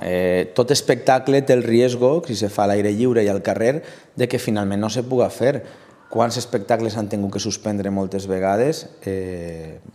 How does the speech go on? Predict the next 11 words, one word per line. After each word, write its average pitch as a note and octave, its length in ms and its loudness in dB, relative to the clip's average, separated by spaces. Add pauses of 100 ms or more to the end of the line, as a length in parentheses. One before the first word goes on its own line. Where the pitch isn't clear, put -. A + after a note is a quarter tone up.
(200)
pues, - 320 -10
eh, D2+ 160 -16
de F2+ 100 -16
cantants, F#2 520 -8 (100)
eh, F2 220 -14 (200)
famosos, C#3+ 720 2
de, F#2 380 -8 (160)
de F2 160 -10
tot F#2+ 160 -10
tipus, A2 320 -2
no? C#3 160 -4